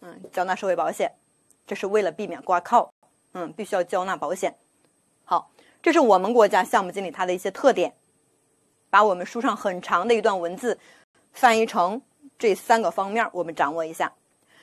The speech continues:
然后再往下看这个小注，建造师，呃，就是我们所考的，想要考的这个证书，这个建造师，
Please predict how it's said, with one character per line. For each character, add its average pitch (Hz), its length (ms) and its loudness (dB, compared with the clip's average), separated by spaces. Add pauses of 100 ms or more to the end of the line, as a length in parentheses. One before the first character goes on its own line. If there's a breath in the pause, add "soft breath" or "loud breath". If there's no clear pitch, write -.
(120)
然 190 100 0
后 190 60 2
再 202 140 4
往 170 120 -2
下 185 280 -4
看 220 120 -4
这 180 60 -4
个 185 80 -4
小 165 220 -4
注， 190 220 0 (580)
建 392 180 6
造 339 160 10
师， 349 360 4
呃， 240 100 -2
就 320 100 -2
是 311 80 -2
我 247 100 2
们 220 140 0
所 285 160 4
考 170 300 0
的， 175 120 2
想 214 160 2
要 302 80 6
考 175 200 0
的 190 100 -2
这 - 20 -2
个 - 200 -8
证 247 160 0
书， 269 160 -2
这 269 80 -2
个 214 80 0
建 233 120 0
造 208 180 0
师， 269 220 0